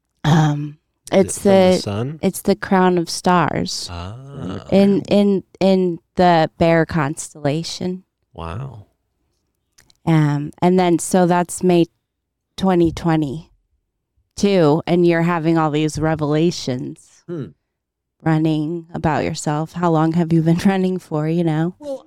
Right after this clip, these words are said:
Speaker 3: I was
Speaker 1: Stuff
Speaker 3: asking
Speaker 1: too.
Speaker 3: myself these questions, like, once, once, like, I'm seeing this, this quantum bleed through.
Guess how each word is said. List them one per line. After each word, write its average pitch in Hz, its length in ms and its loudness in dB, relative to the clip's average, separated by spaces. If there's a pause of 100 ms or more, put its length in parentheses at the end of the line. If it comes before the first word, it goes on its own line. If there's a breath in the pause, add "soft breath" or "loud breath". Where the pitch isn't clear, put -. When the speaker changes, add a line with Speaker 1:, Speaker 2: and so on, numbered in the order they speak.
Speaker 3:
I 247 60 -12
was 254 160 -10
Speaker 1:
Stuff 220 280 -14
Speaker 3:
asking 277 300 -8
Speaker 1:
too. 233 120 -4
Speaker 3:
myself 180 320 -4
these 180 180 -14
questions, 156 520 -12
like, 147 160 -8
once, 175 560 -8
once, 175 720 -6
like, 156 280 -6
I'm 151 160 -4
seeing 180 400 -6
this, 160 320 -6
this 135 320 -6
quantum 143 580 -6
bleed 269 360 -4
through. - 220 -16